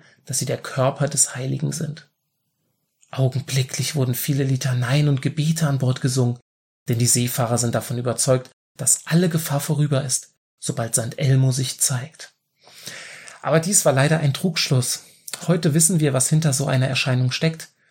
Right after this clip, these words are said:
und wir können sie sogar selbst erzeugen. Ein Elmsfeuer ist ein elektrisches Phänomen, eine sogenannte Büschelentladung. Sie kann zum Beispiel in der Nähe eines Gewitters auftreten, wenn sich eine elektrisch geladene Wolke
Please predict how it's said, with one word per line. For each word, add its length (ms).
und 140
wir 80
können 240
sie 100
sogar 280
selbst 360
erzeugen. 560
Ein 140
Elmsfeuer 600
ist 140
ein 120
elektrisches 560
Phänomen, 600
eine 180
sogenannte 440
Büschelentladung. 920
Sie 160
kann 200
zum 140
Beispiel 360
in 60
der 100
Nähe 200
eines 240
Gewitters 440
auftreten, 720
wenn 160
sich 200
eine 200
elektrisch 560
geladene 520
Wolke 460